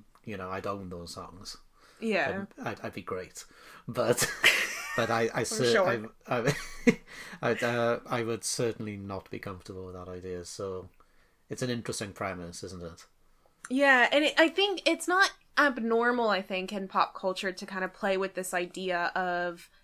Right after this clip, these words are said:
Speaker 2: the inner thoughts becoming outer thoughts. Um, I was just watching, I've been watching The Sandman very slowly.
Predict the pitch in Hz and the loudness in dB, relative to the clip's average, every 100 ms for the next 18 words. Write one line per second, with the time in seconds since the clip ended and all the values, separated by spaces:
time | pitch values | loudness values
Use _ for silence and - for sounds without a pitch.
0 | _ _ _ 196 220 220 196 185 - 170 | _ _ _ -2 0 2 2 2 2 0
1 | 120 - - 185 185 - 180 175 175 170 | 0 -2 -6 -6 -6 -8 -6 -6 -6 -10
2 | 175 _ _ 190 190 180 175 151 - 131 | -14 _ _ 6 6 4 -4 -6 -6 -6
3 | - - - _ _ _ _ - 196 190 | -10 -16 -16 _ _ _ _ -6 0 2
4 | 190 185 208 214 214 240 226 - 226 202 | 2 2 0 2 0 4 6 6 4 -2
5 | 190 180 208 202 208 202 185 190 180 175 | -2 -4 4 4 4 0 -4 -2 -2 -2
6 | 165 160 180 175 160 - 127 - 202 | -4 -4 -2 -2 -4 -8 -8 -10 -12